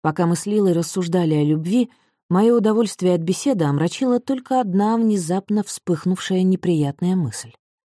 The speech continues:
Я сообразила вдруг, что ошиблась.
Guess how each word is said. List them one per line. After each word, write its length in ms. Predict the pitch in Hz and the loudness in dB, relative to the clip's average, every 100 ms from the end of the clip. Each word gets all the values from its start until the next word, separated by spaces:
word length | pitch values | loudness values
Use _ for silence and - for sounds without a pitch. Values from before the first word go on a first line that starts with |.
| _ _ _ _ _ | _ _ _ _ _
Я 300 | 110 147 196 | -8 -4 -4
сообразила 720 | - 214 196 226 226 233 180 | -2 -4 -2 -2 -2 0 0
вдруг, 340 | 175 208 294 - | 0 -2 -4 -6
что 220 | - 214 | -4 -2
ошиблась. 640 | 247 - 185 117 - - | -2 -4 -6 -8 -14 -18